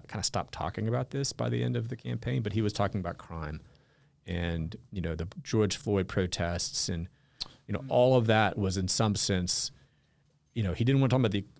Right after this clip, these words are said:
Speaker 1: I mean, he did talk about the economy 'cause Trump talks about everything, but, like, he, his,
Speaker 2: <laughs>
Speaker 1: his ads talked about it, but he wa-, you know, he d-, so he did make a play to sort of tell Americans that the economy is on the rebound. You know, we're getting past the pandemic-induced recession.
Speaker 2: Mm.
Speaker 1: You know, more jobs are being created. And he was not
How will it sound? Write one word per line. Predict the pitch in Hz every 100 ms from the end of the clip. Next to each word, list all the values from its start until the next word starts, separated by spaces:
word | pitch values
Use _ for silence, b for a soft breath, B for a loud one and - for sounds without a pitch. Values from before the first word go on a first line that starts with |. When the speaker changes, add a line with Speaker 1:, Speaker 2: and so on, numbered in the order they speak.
| _
Speaker 1:
I | 113
mean, | 113
he |
did | 147 160
talk | 139
about | 117
the | 104
economy | 95 107 95 95
'cause | 98 98
Trump | - 110
talks | - 101
about | - 95
everything, | 110 92 92
but, | 90
like, | 104 95
he, | 110 104 -
his, | 120 120 -
Speaker 2:
<laughs> |
Speaker 1:
his | 110 107
ads | 101 127 147 -
talked | 98
about | 90 87
it, | 92
but | 98
he |
wa-, | 110 107
you | 117 104
know, |
he | - -
d-, | 117 -
so | -
he | 110
did | 151 185
make | 160
a | 107
play | - 120 107
to | 98
sort | - 92
of |
tell | 92 107
Americans | 98 98 98 - 90
that | 87
the | 90
economy | - 90 92
is |
on | 92 87
the | 85
rebound. | 87 87 87 85 - b b b
You |
know, | 87
we're | 82
getting | 90 92
past | 92 85 85 -
the |
pandemic-induced | - 87 87 87 85 87 85 85 -
recession. | 71 87 87 - 82 87 - b b
Speaker 2:
Mm. | 131 123
Speaker 1:
You | 117
know, | 85
more | 101 90
jobs | 92 90 87
are | 85
being | 85 87
created. | - 135 107
And | 131
he |
was | 165 117
not | 139 165